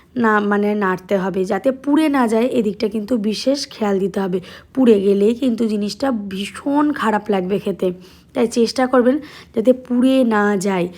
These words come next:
আমি বারবার বলছি ফ্রেন্ডস, পুড়ে গেলে কিন্তু গুণগত মান কমে যাবে। তো মোটামুটি আমার ভাজা হয়ে গেছে,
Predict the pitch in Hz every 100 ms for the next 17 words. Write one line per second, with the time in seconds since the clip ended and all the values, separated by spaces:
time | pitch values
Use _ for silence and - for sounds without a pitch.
0 | - - - 214 208 208 214 214 247 247
1 | 262 247 - - 269 269 - 220 208 208
2 | 202 214 226 196 214 208 208 208 196 202
3 | 285 - 202 190 190 175 180 185 - -
4 | - 302 262 254 226 214 233 208 208 208
5 | 208 208 202 214 214 220 226 302